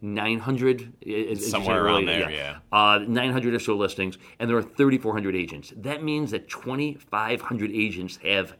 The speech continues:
Speaker 1: no listing whatsoever. They're just sitting there. They're desperate, and I, I don't mean to, I, I'm not going to sully the entire profession, but there are a lot of agents out there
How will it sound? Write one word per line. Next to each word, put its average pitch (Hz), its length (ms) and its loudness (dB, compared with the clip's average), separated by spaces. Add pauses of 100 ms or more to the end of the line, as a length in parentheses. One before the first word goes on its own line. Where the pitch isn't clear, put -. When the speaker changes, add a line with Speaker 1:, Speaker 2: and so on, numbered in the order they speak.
(160)
Speaker 1:
no 104 340 -2
listing 95 540 -4 (220)
whatsoever. 87 640 -4 (140)
They're 104 100 -2
just 123 280 -4
sitting 151 240 2
there. 87 180 -4 (500)
They're 120 280 -2
desperate, 120 840 -8
and 123 300 -4 (100)
I, 117 240 -4
I 123 120 0
don't 135 220 0
mean 135 240 4
to, 120 200 -6 (140)
I, 123 320 -6
I'm 127 100 -2
not 131 100 0
going 127 160 0
to 110 60 -8
sully 127 240 4
the 104 120 -4
entire 104 260 -2
profession, 110 380 -6
but 113 140 -4
there 120 100 2
are 120 40 4
a 117 60 2
lot 117 200 0
of 127 80 -2
agents 139 300 -2
out 170 220 0
there 107 200 2